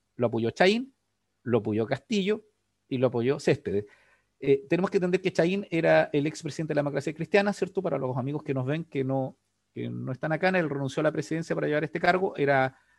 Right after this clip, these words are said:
eh, diputado, Eduardo, eh, Castillo está vinculado al Partido Socialista P P D, si no me equivoco, ¿cierto? Partido de centro izquierda. Y ahí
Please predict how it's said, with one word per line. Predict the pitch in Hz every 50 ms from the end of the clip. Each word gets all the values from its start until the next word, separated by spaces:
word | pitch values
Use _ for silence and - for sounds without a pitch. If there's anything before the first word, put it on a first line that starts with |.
| _ _ _ _
eh, | - 131 123 120 120 - -
diputado, | 135 139 147 151 160 156 190 185 190 196 202 202 - -
Eduardo, | 151 135 135 143 151 156 151 147 151 147 143 143 - - 123 120 120 120 120 131 131
eh, | 131
Castillo | - 139 135 - 170 165 160 165 165 165 - -
está | 131 127 - - 135 127 131 131
vinculado | 135 131 123 - 131 135
al | 131
Partido | 131 127 135 131
Socialista | - - 123 - 123 131 135 - 131
P | 131 123
P | 131 143
D, | 180 202 208 _ -
si | - -
no | 165 160
me | 165
equivoco, | 165 175 175 180 190 - 269 247
¿cierto? | - 175 - - 165
Partido | - 147 _ - 151 147 160 170
de | 151 131
centro | - - 139 - -
izquierda. | - - 180 170 170 185 185 - - _ _ _ _ _ _ _ _ _ _ _ _
Y | - 160 151 180
ahí | - 214 247 269 339 - -